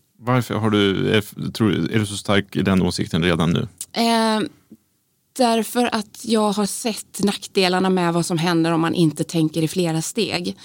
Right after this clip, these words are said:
Speaker 2: Och man kan ta det enklaste, enklaste från det man började med, ansiktsigenkänning eller, eh, sensorer som ska känna av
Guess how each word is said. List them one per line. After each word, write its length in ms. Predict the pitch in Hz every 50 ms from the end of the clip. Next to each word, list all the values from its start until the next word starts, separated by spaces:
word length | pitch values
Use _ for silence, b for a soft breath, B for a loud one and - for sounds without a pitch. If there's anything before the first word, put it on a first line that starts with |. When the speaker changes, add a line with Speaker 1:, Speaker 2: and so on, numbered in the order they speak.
| - - -
Speaker 2:
Och 260 | - - - - 226
man 120 | 226 202
kan 180 | - 247 247 247
ta 280 | 254 254 226 208 208
det 140 | 190 208 185 -
enklaste, 460 | - - 220 202 - - 180 170 - -
enklaste 480 | 196 180 160 - 180 160 - - 185
från 300 | 175 - 202 185 175 175
det 120 | 170 170 170
man 180 | 170 165 165
började 300 | 170 175 170 165 160 165
med, 180 | 165 160 - -
ansiktsigenkänning 1120 | 180 170 160 - - 165 - - 180 170 160 160 156 - - 175 160 160 160 156 160 151
eller, 380 | - 175 170 165 160 156 160 160 B B B B B B B B _
eh, 260 | - 170 165 160 160
sensorer 600 | - - 196 180 - 214 202 185 180 170 165 165
som 160 | - - 175
ska 140 | - - 165
känna 380 | - 202 185 175 170 170 170
av 320 | 170 165 165 170 165 -